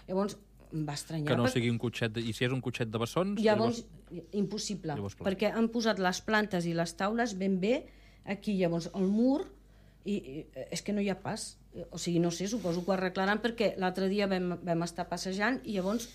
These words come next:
Speaker 1: hi havia, eh, eh, un coll d'ampolla, eh? Vull dir, allò, i a
Speaker 2: Mm.
Speaker 1: l'estiu es posa encara pitjor. Vull dir, això no, no sé ben bé com... Això només és, és un apunt.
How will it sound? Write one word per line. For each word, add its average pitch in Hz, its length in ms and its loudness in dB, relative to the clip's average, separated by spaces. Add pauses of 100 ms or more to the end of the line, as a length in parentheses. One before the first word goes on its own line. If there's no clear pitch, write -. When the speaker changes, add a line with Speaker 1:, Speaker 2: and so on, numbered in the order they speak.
(320)
Speaker 1:
hi 190 160 2
havia, 214 400 4
eh, - 220 -8
eh, 160 320 -6 (160)
un 190 100 -4
coll 196 160 0
d'ampolla, 185 600 0
eh? 247 40 0
Vull 233 160 -2
dir, 180 160 0
allò, 175 560 0 (480)
i 220 120 4
a 185 100 8
Speaker 2:
Mm. 190 40 6
Speaker 1:
l'estiu 190 360 4
es 202 100 2
posa 254 240 2
encara 170 320 0
pitjor. 175 480 0 (220)
Vull 160 140 -4
dir, 156 120 0
això 175 240 -2
no, 190 220 2
no 175 180 0
sé 185 160 -4
ben 175 200 0
bé 170 160 0
com... 151 340 -2 (1500)
Això 214 300 4
només 226 320 6
és, 214 180 0
és 196 160 2
un 202 140 4
apunt. 151 320 0